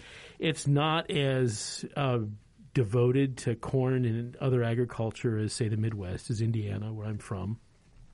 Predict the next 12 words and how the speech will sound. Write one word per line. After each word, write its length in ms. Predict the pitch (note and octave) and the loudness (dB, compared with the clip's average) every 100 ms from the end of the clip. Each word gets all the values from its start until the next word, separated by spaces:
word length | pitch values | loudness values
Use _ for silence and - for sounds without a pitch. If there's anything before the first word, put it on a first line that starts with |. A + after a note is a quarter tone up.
| - - - - - - - - - | -20 -20 -20 -20 -20 -20 -20 -20 -4
And, 360 | F3 E3+ E3 D#3+ | 2 4 4 6
uh, 140 | D3+ | 4
there's 240 | D3 C#3 B2+ | 4 4 4
lots 240 | C#3 D3 | 2 4
of, 380 | C#3 A#2+ - - | 2 2 -4 -12
lots 460 | - B2+ C#3 - D3+ | -4 0 0 0 2
of, 200 | C3 C3 | 2 4
uh, 200 | C#3+ C3 - - - - - - - _ | 2 0 -6 -20 -20 -20 -20 -20 -20 _
places 720 | - D3 C3+ C#3+ - C#3+ C3+ | -4 2 4 4 2 2 0
to, 220 | - E3 D#3+ | 0 0 0
to 320 | - - D3+ | -4 -4 -4
study 640 | - - G#2+ A2+ A#2 B2 | -2 -2 -2 0 -2 -2